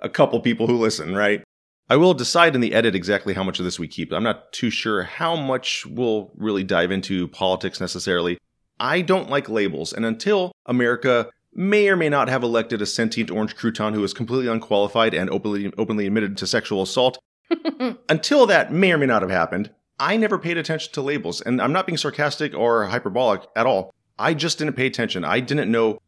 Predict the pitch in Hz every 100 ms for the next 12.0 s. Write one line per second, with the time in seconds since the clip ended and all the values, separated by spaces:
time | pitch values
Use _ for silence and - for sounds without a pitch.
0 | _ _ 113 135 - 123 113 95 104 107
1 | 92 - 90 82 82 90 82 82 87 85
2 | - _ _ - 120 123 104 123 190 -
3 | 131 - 110 101 117 104 95 113 104 -
4 | - 98 85 98 92 98 90 87 - 101
5 | 90 82 - 104 95 113 - 117 117 -
6 | _ _ 123 123 - 123 117 90 85 62
7 | - _ _ - 226 277 349 330 247 247
8 | 262 226 240 240 214 196 214 185 180 214
9 | 240 226 226 220 214 208 214 208 196 202
10 | 196 190 180 175 - - 208 208 185 175
11 | 180 170 170 165 - 214 - - -